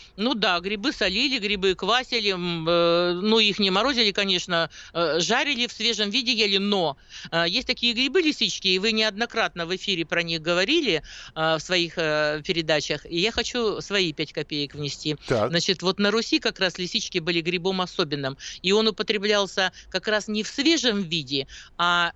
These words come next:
Speaker 1: в сушеном виде. Э, сушили лисички после выпечки хлеба. Э, как-то там, э, называлось это правильно, на, на легких хлебах, кажется, так. Э, печка остывала до сорока трех градусов. Вот тогда нарезанные лисички, целые лисички, неважно,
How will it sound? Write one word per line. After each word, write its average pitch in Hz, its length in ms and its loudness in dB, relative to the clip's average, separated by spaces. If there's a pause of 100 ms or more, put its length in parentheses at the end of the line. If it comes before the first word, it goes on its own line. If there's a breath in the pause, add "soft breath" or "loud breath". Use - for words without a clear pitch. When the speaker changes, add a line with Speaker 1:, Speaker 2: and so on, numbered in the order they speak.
Speaker 1:
в - 100 -12
сушеном 185 800 0
виде. 131 460 -2 (340 soft breath)
Э, 175 260 4 (160)
сушили 254 520 2
лисички 240 640 2 (180 loud breath)
после 262 300 0
выпечки 262 420 -2
хлеба. 175 560 0 (240 loud breath)
Э, 175 280 0
как-то 226 260 -4
там, 196 320 -4
э, 185 100 -2
называлось 196 520 -2
это 170 180 -2
правильно, 156 500 -2 (280 loud breath)
на, 160 300 -4
на 180 140 2
легких 196 360 -2
хлебах, 202 480 -2
кажется, 160 420 -2
так. 143 260 -2 (280 loud breath)
Э, 190 140 0
печка - 360 0
остывала 208 400 -2
до 170 100 -4
сорока 175 340 -4
трех 196 260 -4
градусов. 147 520 -2
Вот 214 180 -4
тогда 262 380 -2 (240 loud breath)
нарезанные 254 560 0
лисички, 233 440 -2
целые 277 420 0
лисички, 240 420 -2
неважно, 175 480 0